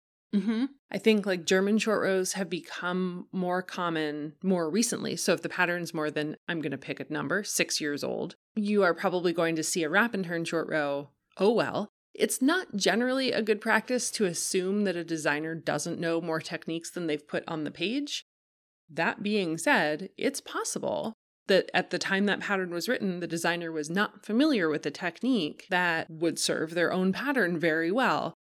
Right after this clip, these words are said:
Speaker 2: I was at craft night last night,
Speaker 1: Mm-hmm.
Speaker 2: and actually one of our podcast listeners was telling me about, and I'm going to blank on the name of it, but it was an Estonian colorwork technique that was new to me,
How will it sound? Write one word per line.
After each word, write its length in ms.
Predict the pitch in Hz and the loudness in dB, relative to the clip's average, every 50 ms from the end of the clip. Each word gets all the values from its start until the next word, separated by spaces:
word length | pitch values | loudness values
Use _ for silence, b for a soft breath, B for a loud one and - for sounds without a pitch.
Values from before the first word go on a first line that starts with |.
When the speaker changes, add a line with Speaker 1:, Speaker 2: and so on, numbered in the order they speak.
| _ _ _ _ _ _ _ _ _ _ _ _ - | _ _ _ _ _ _ _ _ _ _ _ _ 2
Speaker 2:
I 120 | 208 220 | 4 8
was 200 | 226 240 233 233 | 8 8 6 6
at 240 | 240 233 226 - - | 4 2 2 0 -2
craft 300 | - - 339 339 - - | -2 -4 -4 -4 0 2
night 180 | 202 175 120 110 | 2 2 2 0
last 300 | 165 160 151 - - 170 | -2 -4 -4 -6 -4 -2
night, 320 | 151 147 156 226 302 - _ _ _ _ _ _ - | -2 -2 -2 -4 -6 -8 _ _ _ _ _ _ 2
Speaker 1:
Mm-hmm. 60 | 190 | 6
Speaker 2:
and 280 | 196 190 185 185 175 - | 6 8 6 6 6 4
actually 260 | 185 208 - - 214 190 | 4 4 6 4 4 4
one 140 | 185 185 | 4 4
of 40 | 185 175 | 6 4
our 80 | 170 | 4
podcast 460 | 170 - 294 294 - - 151 147 - | 4 2 -2 -2 0 -2 -4 -2 -2
listeners 460 | 151 139 - - 170 170 165 165 - - | -4 -6 -4 -4 -2 -2 -2 -2 -2 -4
was 100 | 196 196 | -6 -4
telling 260 | - 214 202 202 208 | -2 -2 0 2 2
me 140 | 202 196 - - | 2 2 2 0
about, 400 | 190 170 180 165 165 165 - - | 0 2 2 2 2 0 -2 -2
and 100 | 175 170 | -2 -2
I'm 80 | 165 | -2
going 220 | 165 - 180 170 170 | -2 -2 -2 -2 -2
to 60 | 170 | -2
blank 320 | - 165 165 165 175 190 - - | -2 -2 -2 0 0 -2 -4 -4
on 120 | 190 180 | -4 -4
the 100 | 170 160 | -4 -4
name 320 | 165 165 170 170 170 170 | -4 -2 -2 -2 -2 -2
of 140 | 151 143 - | -4 -4 -4
it, 240 | 127 131 - 302 339 359 - _ _ _ _ _ _ _ | -4 -4 -4 -4 -6 -8 -14 _ _ _ _ _ _ _
but 120 | 196 190 | 2 2
it 80 | 180 - | 4 4
was 120 | 185 175 | 2 2
an 180 | 196 190 180 - - | 2 2 2 0 -2
Estonian 720 | 165 - - - - - 196 196 202 214 220 208 202 196 | -4 -2 -2 0 2 4 4 4 4 4 4 4 2 0
colorwork 500 | 196 - 214 208 214 214 202 180 170 170 - | 0 -2 0 0 2 2 2 0 0 -2 -6
technique 480 | - - 156 - - 156 156 143 - | -6 -6 -6 -4 -4 -4 -6 -6 -4
that 160 | - 160 180 170 | -4 -2 -2 -2
was 160 | 160 131 170 | -2 -2 0
new 180 | 180 190 208 | 2 4 4
to 80 | 190 190 | 4 4
me, 340 | 202 233 240 208 180 175 | 4 4 4 2 2 0